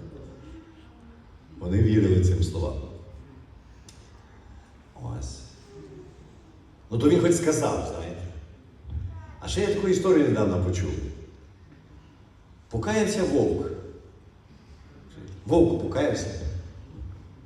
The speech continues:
Ви чули таке? Вовк може покаятися. Покаявся вовк, зустрів лисицю і каже: "Лис, прости мене. Я в старій житті ганяв вас. Лис, прости мене". Лис каже:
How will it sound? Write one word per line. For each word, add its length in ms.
Ви 100
чули 220
таке? 200
Вовк 340
може 160
покаятися. 540
Покаявся 400
вовк, 340
зустрів 300
лисицю 480
і 140
каже: 260
"Лис, 400
прости 320
мене. 240
Я 120
в 60
старій 280
житті 320
ганяв 340
вас. 280
Лис, 220
прости 360
мене". 220
Лис 240
каже: 340